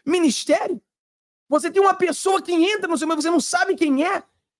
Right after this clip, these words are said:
E nada mais, nada menos que a dama do Comando Vermelho? Então, pelo amor de Deus!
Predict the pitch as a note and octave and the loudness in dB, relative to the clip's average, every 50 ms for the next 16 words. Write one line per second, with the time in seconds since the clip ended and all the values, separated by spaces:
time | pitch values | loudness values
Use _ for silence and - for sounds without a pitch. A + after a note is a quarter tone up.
0 | _ _ _ _ - G4 G#4+ G#4 F#4+ F#4+ F#4+ F#4+ F#4+ F#4+ F4 D#4+ D4+ C#4+ C4 A3 | _ _ _ _ -8 -2 0 2 4 4 2 2 2 0 2 2 2 2 2 2
1 | C4 C4+ C4+ C#4 D#4+ E4+ D#4 - - B3 A3+ G3 D#3 C#3+ C#3 C3 G#3+ G#3+ C4 E4 | 2 2 2 0 0 -2 -2 -2 0 0 0 0 -2 -6 -2 2 4 4 4 4
2 | E4+ D#4 B3+ F#3+ - - _ _ _ _ _ _ _ _ - - C#4 C#4 C4+ B3 | 2 2 0 0 -2 -4 _ _ _ _ _ _ _ _ -6 -4 0 2 4 4
3 | A3+ A3+ G#3 G3 F#3+ F3+ F#3 A#3 D#4 G#4 F#4 A#3 - _ _ _ _ _ _ _ | 4 4 4 4 4 4 4 2 2 2 -2 -6 -8 _ _ _ _ _ _ _
4 | _ _ _ - F#4 - C5 C5 - C5+ C#5+ D5+ D#5+ _ _ _ - - A#4+ B4 | _ _ _ -6 0 2 2 2 2 0 0 0 -2 _ _ _ -10 -8 -8 -8
5 | - _ _ C#5 - - - - - | -8 _ _ -10 -10 -8 -8 -10 -14